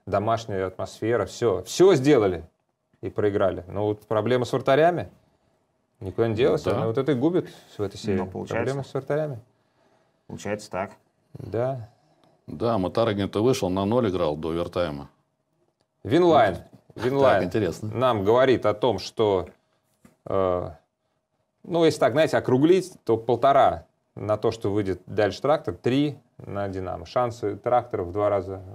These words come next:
Speaker 1: выше.
Speaker 2: Нет, Авангард посмотри, пожалуйста.
Speaker 1: Аванг-,
Speaker 2: Кстати,
Speaker 1: это да.
Speaker 2: е-, ск-, сколько
Speaker 1: Заходим,
Speaker 2: дает Авангард?
Speaker 1: заходим на Винлайн опять.
Speaker 2: Там, думаю, рекордный будет
Speaker 1: Смотрим на
Speaker 2: показатель.
Speaker 1: Винлайн, наш надежный.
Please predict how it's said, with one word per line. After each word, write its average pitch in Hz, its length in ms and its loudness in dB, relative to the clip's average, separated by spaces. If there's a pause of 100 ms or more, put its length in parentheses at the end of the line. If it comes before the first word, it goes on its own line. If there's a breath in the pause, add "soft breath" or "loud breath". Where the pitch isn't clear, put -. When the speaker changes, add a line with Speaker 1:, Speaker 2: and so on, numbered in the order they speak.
Speaker 1:
выше. 87 480 -14
Speaker 2:
Нет, - 220 -12
Авангард 92 420 -4
посмотри, 64 320 -16
пожалуйста. 67 540 -14 (120)
Speaker 1:
Аванг-, 120 260 2
Speaker 2:
Кстати, 113 180 4
Speaker 1:
это 107 100 2
да. 101 220 2
Speaker 2:
е-, - 140 -6
ск-, - 240 -10
сколько - 400 -2
Speaker 1:
Заходим, 107 100 -2
Speaker 2:
дает 110 460 2
Авангард? 113 500 2
Speaker 1:
заходим 120 460 0
на 107 80 -2
Винлайн 101 520 2
опять. 139 440 -2
Speaker 2:
Там, 92 140 -12
думаю, 98 300 -6 (140)
рекордный 110 380 -2
будет 120 180 0
Speaker 1:
Смотрим 107 160 -4
на 107 80 0
Speaker 2:
показатель. 98 440 -2 (100)
Speaker 1:
Винлайн, 113 600 -2 (480)
наш 104 380 -8
надежный. 98 600 -2